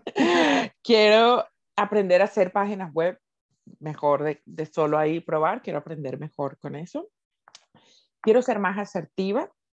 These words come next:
o aprender a ser más asertiva en mi comunicación. Y quiero aprender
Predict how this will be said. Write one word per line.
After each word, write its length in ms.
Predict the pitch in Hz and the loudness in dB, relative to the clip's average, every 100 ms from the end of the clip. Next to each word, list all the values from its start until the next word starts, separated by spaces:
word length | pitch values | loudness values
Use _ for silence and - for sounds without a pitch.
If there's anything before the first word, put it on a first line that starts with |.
| _ | _
o 140 | 151 | -8
aprender 540 | 147 - 160 156 170 185 | -6 -2 -2 2 2 2
a 60 | |
ser 180 | 196 170 | -4 -10
más 180 | 156 165 | -12 -12
asertiva 480 | 170 160 135 147 143 | -12 -14 -10 -10 -8
en 60 | |
mi 80 | 156 | -10
comunicación. 760 | 147 139 135 131 135 - 208 339 - _ _ _ _ _ _ _ _ - | -12 -12 -12 -14 -14 -8 -8 -8 -14 _ _ _ _ _ _ _ _ -2
Y 800 | 240 254 254 254 254 254 - _ _ | 0 0 0 0 0 -2 -4 _ _
quiero 280 | - 220 208 | -2 2 2
aprender 1160 | 214 220 196 190 185 196 208 214 220 240 269 | 2 0 -2 -4 -4 -2 -2 -2 -2 -4 -6